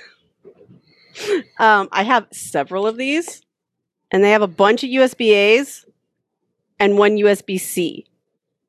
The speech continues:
And it's not laptop grade, but even on my brand new sixteen inch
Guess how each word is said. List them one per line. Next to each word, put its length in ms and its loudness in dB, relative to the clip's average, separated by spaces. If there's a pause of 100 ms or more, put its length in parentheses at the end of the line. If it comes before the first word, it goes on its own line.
(360)
And 540 -2 (140)
it's 220 -6
not 300 0
laptop 640 -2
grade, 480 -2 (420)
but 200 0
even 400 0
on 240 2
my 180 4
brand 540 -2
new 240 2
sixteen 760 -2
inch 560 -2